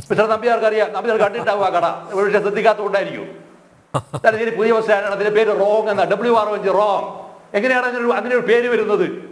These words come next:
എങ്ങനെയാണ് അങ്ങനെ ഒരു പേര് വരുന്നത്? അപ്പൊ ഇങ്ങനെ വരു-, ഇങ്ങനെ വരുന്ന ഒട്ടനവധി, ഒട്ടനവധി സംഭവങ്ങൾ ഉണ്ടാക്കി വെക്കുക. ഈ ഉണ്ടാക്കി വെക്കുമ്പോൾ ആരാണ് ഇതിന്റെ തന്ത അറിയില്ല, പക്ഷേ അദൃശ്യനായി നിൽക്കുന്ന ഒരു തന്തയുണ്ട്. ഇത്തരം തന്തമാരെ കുറിച്ച് സാധാരണ എനിക്ക് പറയുന്ന ഒരു,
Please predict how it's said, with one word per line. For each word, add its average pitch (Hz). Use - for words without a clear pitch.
എങ്ങനെയാണ് 262
അങ്ങനെ 254
ഒരു 247
പേര് 240
വരുന്നത്? 202
അപ്പൊ 240
ഇങ്ങനെ 285
വരു-, 269
ഇങ്ങനെ 285
വരുന്ന 262
ഒട്ടനവധി, 254
ഒട്ടനവധി 254
സംഭവങ്ങൾ 240
ഉണ്ടാക്കി 233
വെക്കുക. 208
ഈ 220
ഉണ്ടാക്കി 247
വെക്കുമ്പോൾ 233
ആരാണ് 254
ഇതിന്റെ 240
തന്ത 233
അറിയില്ല, 233
പക്ഷേ 233
അദൃശ്യനായി 226
നിൽക്കുന്ന 233
ഒരു 214
തന്തയുണ്ട്. 220
ഇത്തരം 240
തന്തമാരെ 240
കുറിച്ച് 240
സാധാരണ 240
എനിക്ക് 226
പറയുന്ന 233
ഒരു, 220